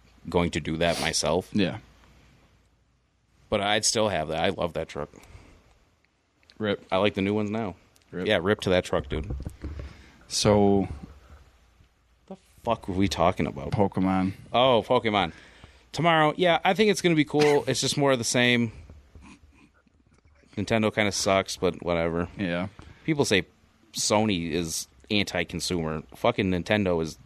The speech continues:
Speaker 1: the worst offender of that, I think.
Speaker 2: I had no comment. I've been promised fucking Halo Infinite for, like, two and a half years now.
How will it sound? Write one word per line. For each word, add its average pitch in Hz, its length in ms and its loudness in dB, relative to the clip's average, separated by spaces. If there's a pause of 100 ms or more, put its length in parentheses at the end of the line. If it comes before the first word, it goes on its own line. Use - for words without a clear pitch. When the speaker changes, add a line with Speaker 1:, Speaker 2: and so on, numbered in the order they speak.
Speaker 1:
the 104 180 0
worst 95 340 2
offender 71 380 -4
of 60 140 -8
that, - 280 -6
I 92 180 0
think. - 340 -12 (880)
Speaker 2:
I 107 140 0
had 98 100 0
no 85 180 -2
comment. 90 480 0 (880)
I've 101 140 0
been 104 180 2
promised 101 480 2
fucking 92 320 0
Halo 95 320 2
Infinite 92 340 0
for, - 100 -8
like, 92 140 -4
two 101 180 0
and 98 100 4
a 95 40 0
half 92 260 -2
years 98 240 0
now. 92 260 -4